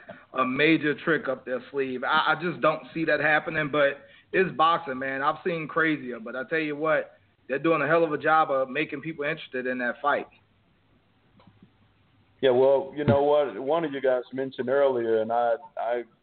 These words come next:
Speaker 2: co-signed that for Wilder to get this vested in the, the possible build-up and all of that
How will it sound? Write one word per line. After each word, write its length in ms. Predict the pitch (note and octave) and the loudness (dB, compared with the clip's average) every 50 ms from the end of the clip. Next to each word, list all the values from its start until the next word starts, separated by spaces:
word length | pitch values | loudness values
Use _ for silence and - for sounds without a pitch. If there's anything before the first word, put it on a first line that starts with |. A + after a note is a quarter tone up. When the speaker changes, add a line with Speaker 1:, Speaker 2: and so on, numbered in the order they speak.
| _ - | _ 0
Speaker 2:
co-signed 720 | C#3+ C#3 C#3 C#3 C#3 - C3 A#2+ A2+ A2 G#2+ G#2+ G#2+ G2+ | 0 0 0 -2 -4 -4 -2 -2 -2 -2 -4 -4 -6 0
that 340 | G2 A#2+ A#2+ A#2 - - - _ _ _ _ - - _ _ _ - _ - - - - _ _ - _ _ - - - | 2 2 2 2 0 -6 -12 _ _ _ _ -20 -20 _ _ _ -20 _ -20 -20 -20 -20 _ _ -20 _ _ -20 -10 -2
for 140 | E3+ D#3 C3+ | -2 0 2
Wilder 420 | C#3+ D3+ E3+ G3 G#3 G3 F#3+ F#3 | 4 4 4 4 4 2 2 -2
to 100 | D#3+ D#3 | -2 -2
get 240 | - - D#3 - - | -2 -2 -2 -4 -4
this 160 | D#3 D#3+ E3 - - D3 C#3 _ _ - - A#2+ - | -6 -6 -6 -8 -14 -20 -20 _ _ -20 -20 -2 2
vested 500 | D3 D3 D3+ D3 - - - D3 C3+ C#3 - D3 | 2 2 2 0 -4 -8 -4 -4 -4 -2 -2 -4
in 260 | D3 D#3 D#3+ D#3 D3 | -4 -4 -4 -2 -2
the, 260 | D3 C#3+ C#3 C3+ C3+ | 0 2 2 2 0
the 60 | - C#3 | -2 -6
possible 600 | - - D#3 D3 D3 C#3+ - - C3+ C3 C#3 C3 - | -4 -2 -4 -4 -4 -6 -8 -12 -10 -8 -8 -6 -2
build-up 520 | C3 C3+ C#3 C#3 C#3 C3+ C3+ C3 B2+ B2+ | 0 2 2 2 2 2 2 0 0 0
and 100 | C3 B2+ | -2 -2
all 240 | B2+ B2+ B2+ C3 C3 | 0 2 2 2 2
of 60 | C3 | 2
that 180 | C3 C3 C3 | 4 2 2